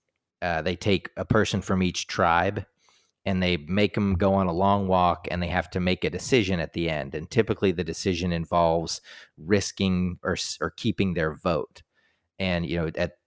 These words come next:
if you lose a challenge, you have to vote someone off the island. And the, that part's always fascinating to me because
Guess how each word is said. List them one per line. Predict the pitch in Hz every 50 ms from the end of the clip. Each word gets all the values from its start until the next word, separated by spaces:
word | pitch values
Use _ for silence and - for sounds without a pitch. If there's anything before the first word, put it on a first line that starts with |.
| _ _ _
if | - 87 - - -
you | 98 92 90 90 87 85 82 78 -
lose | 98 110 113 104 90
a | 98
challenge, | - - 98 95 92 92 92 95 90 -
you | 95
have | 85 -
to | - 85 78
vote | 78 95 92 - - -
someone | - 104 92 90 90 90 87
off | 85 82 80 - -
the | 87 82 78
island. | 76 76 71 65 52 50 69 - - _ _ _ _ _ _ _ _ _ _ _ _ _ _ _ - - _ - - - - - - - _ _
And | 107 104 101 98 98 92 90 87 - - _ _ _ _ _ _ _ _ _ _ _ _ _ _ _ _ _ _ _ -
the, | 98 110 104 101 95 87 - - 82
that | - 113 131 143 -
part's | - - 123 104 - 104
always | 104 101 92 - -
fascinating | - 107 98 98 95 - - 92 87 87 87 87 82 -
to | - 98
me | 92 90 87
because | 80 87 - - 95 87 80 - - -